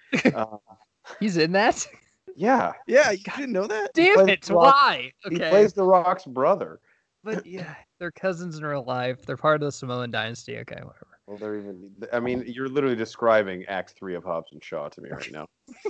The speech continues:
Speaker 2: Um, <laughs> but why can't, Matt? I don't understand why you can't recast the character that the fucking movie is named after.
Speaker 1: Uh,
Speaker 2: It's
Speaker 1: it's not a big deal to me.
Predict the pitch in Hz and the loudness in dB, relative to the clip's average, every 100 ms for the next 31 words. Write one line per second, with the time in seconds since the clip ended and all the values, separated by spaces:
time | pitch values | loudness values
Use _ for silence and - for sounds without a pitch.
0 | - 123 117 110 98 104 - - - _ | 0 2 4 2 -2 -10 -14 -18 -20 _
1 | - 156 147 156 175 - 175 - 147 147 | 0 4 6 4 2 -4 -16 -6 0 2
2 | 143 156 151 156 131 127 131 - 131 110 | 2 2 -4 -6 -2 -2 -2 -6 -8 -6
3 | 117 - 127 113 - - 110 107 107 101 | -8 -6 -4 -4 -6 -8 -6 -6 -4 -6
4 | 95 - 104 98 98 90 95 95 92 92 | -6 -8 -6 -6 -8 -12 -8 -8 -6 -8
5 | 87 87 90 82 82 - 85 85 _ _ | -8 -10 -8 -8 -10 -10 -12 -12 _ _
6 | _ _ _ _ _ _ _ - 165 170 | _ _ _ _ _ _ _ -2 2 2
7 | 151 156 147 - 175 165 127 131 113 120 | 0 -4 -6 0 2 2 0 -4 -4 -4
8 | 123 113 120 - 120 127 107 123 | -2 -2 -4 -8 -6 -6 -4 -8